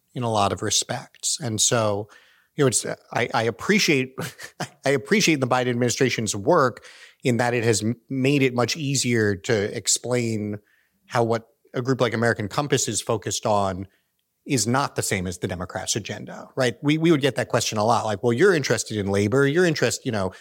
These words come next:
skeptical of financial markets. You talk about industrial policy, like, why aren't you a Democrat?" And it's like, "Well, now, like, let me just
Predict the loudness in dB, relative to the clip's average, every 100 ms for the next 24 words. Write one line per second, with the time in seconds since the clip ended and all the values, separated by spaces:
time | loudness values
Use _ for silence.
0 | -8 -2 -2 2 2 2 2 0 0 -2
1 | 0 0 2 0 0 -2 0 0 0 0
2 | 0 -2 -2 -2 0 0 2 2 2 -2
3 | -18 -20 _ 2 2 4 4 4 4 2
4 | -2 -2 -4 -4 -16 _ _ _ -6 -2
5 | 0 2 2 2 0 -6 _ -4 -2 2
6 | 0 0 -2 0 0 0 -2